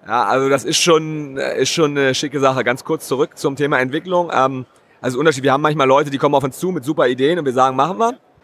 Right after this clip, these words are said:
Äh, wir haben eine eigene Produktentwicklung, das heißt, wir haben drei Ingenieure sitzen, äh, die auf SolidWorks, äh, Produkte gestalten. Die meisten Ideen grundsätzlich kommen von mir.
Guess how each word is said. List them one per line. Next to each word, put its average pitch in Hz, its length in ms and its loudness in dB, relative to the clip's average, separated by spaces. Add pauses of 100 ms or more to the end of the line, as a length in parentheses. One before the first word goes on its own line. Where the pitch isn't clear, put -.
Äh, 131 560 4
wir 120 140 2
haben 151 260 -2
eine 139 160 4
eigene 151 220 2
Produktentwicklung, 175 680 0
das 135 120 -4
heißt, 131 220 -2
wir 131 80 -2
haben 131 100 -2
drei 127 240 4
Ingenieure 143 480 2
sitzen, 202 420 -4
äh, 131 360 2
die 127 260 0
auf 123 480 2
SolidWorks, 151 880 2
äh, 120 600 4 (300)
Produkte 151 360 -4
gestalten. 175 640 0 (340)
Die 120 100 -6
meisten 131 420 0
Ideen 143 880 2
grundsätzlich 143 560 -2
kommen 135 200 0
von 123 160 -6
mir. 123 300 0